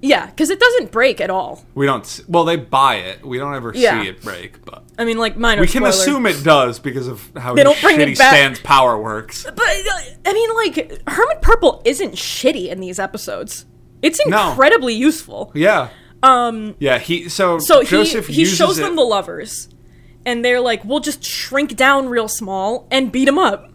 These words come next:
Speaker 2: Yeah, 'cause that's how Stans work.
Speaker 1: Yeah, they're
Speaker 2: We can
Speaker 1: just
Speaker 2: just
Speaker 1: energy.
Speaker 2: shrink 'em down.
Speaker 1: And it takes a lot
Speaker 2: Fucking
Speaker 1: of
Speaker 2: magic
Speaker 1: power,
Speaker 2: school bus this
Speaker 1: apparently.
Speaker 2: shit.
Speaker 1: So yeah, they magic school bus it right down, um, and they go into Joseph's brain.
Speaker 2: Yes.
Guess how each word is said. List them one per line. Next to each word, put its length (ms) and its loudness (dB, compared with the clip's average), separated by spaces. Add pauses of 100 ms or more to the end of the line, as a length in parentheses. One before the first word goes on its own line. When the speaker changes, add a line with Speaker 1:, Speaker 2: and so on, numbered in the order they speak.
(160)
Speaker 2:
Yeah, 480 2 (240)
'cause 180 -4
that's 200 4
how 120 2
Stans 440 -6
work. 400 -4
Speaker 1:
Yeah, 120 -6
they're 180 4
Speaker 2:
We 80 0
can 80 8
Speaker 1:
just 140 4
Speaker 2:
just 120 2
Speaker 1:
energy. 340 0
Speaker 2:
shrink 280 -2
'em 160 -6
down. 460 -4 (1080)
Speaker 1:
And 100 -4
it 80 -4
takes 260 -4
a 60 -4
lot 240 2
Speaker 2:
Fucking 220 0
Speaker 1:
of 40 -4
Speaker 2:
magic 340 4
Speaker 1:
power, 120 -4
Speaker 2:
school 180 2
bus 360 -4
this 240 -6
Speaker 1:
apparently. 200 -4 (680)
Speaker 2:
shit. 100 -12
Speaker 1:
So 80 2
yeah, 100 6
they 100 4
magic 280 2
school 220 -2
bus 200 2
it 120 0
right 340 0
down, 500 2 (1160)
um, 500 0
and 160 -2
they 60 -2
go 280 2
into 300 -4
Joseph's 500 -6
brain. 520 -6
Speaker 2:
Yes. 420 -12